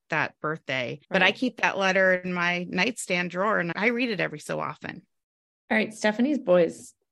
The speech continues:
Speaker 2: I hope you write a really good letter because you better. You have a good mom, okay?
Speaker 1: Right?
Speaker 2: Yeah, get on that.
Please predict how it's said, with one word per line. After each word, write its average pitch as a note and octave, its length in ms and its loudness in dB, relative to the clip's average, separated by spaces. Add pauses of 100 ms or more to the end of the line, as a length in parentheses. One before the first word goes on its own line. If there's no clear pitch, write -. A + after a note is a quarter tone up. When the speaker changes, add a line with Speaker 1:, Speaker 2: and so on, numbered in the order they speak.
Speaker 2:
I A3+ 40 -8
hope G#3+ 200 -6
you C4 80 -2
write A3 180 2
a D#3+ 40 -4
really C#3 240 -2
good E2+ 160 -8
letter - 240 -6
because - 420 -14 (240)
you F3+ 120 -6
better. - 400 -4 (160)
You G#3 80 4
have F3+ 60 0
a G3 40 0
good F3+ 220 0
mom, - 240 -8 (120)
okay? G#3+ 300 0 (320)
Speaker 1:
Right? F#3 340 -10 (500)
Speaker 2:
Yeah, E3+ 280 0 (240)
get A3+ 320 4
on G3+ 240 4
that. D3+ 280 0